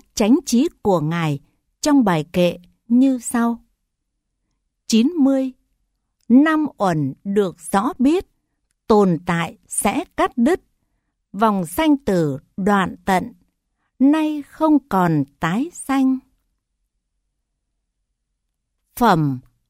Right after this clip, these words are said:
mười. Chín mươi mốt. Paripunaka.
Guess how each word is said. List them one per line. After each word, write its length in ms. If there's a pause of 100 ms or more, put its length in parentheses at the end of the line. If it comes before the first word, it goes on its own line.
(140)
mười. 540 (1800)
Chín 200
mươi 220
mốt. 280 (1500)
Paripunaka. 1600